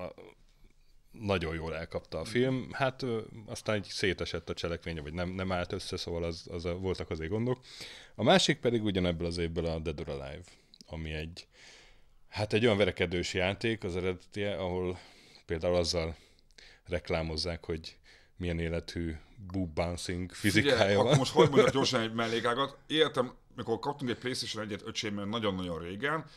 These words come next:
Speaker 2: két játékot kaptunk hozzá gyerekként, egy fifát, meg egy Dead or Alive-ot.
Speaker 1: Mhm.
Speaker 2: És esküszöm neked, én így néztem, hogy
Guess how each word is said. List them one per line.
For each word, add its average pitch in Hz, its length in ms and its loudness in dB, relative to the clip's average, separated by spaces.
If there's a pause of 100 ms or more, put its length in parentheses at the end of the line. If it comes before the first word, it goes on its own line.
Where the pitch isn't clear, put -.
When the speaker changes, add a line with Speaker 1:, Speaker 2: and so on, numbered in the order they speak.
(140)
Speaker 2:
két 135 240 -4
játékot 101 340 -2
kaptunk 95 360 -8
hozzá 90 240 -4
gyerekként, 143 600 -6
egy - 120 -10
fifát, 160 600 0
meg 117 180 -6
egy 110 80 -2
Dead 101 180 -4
or 95 60 0 (140)
Alive-ot. 85 280 -6
Speaker 1:
Mhm. 101 200 0
Speaker 2:
És - 240 -8
esküszöm 123 520 0
neked, 120 380 0
én 101 120 -6
így 95 140 -6
néztem, 101 400 -4
hogy 110 160 -4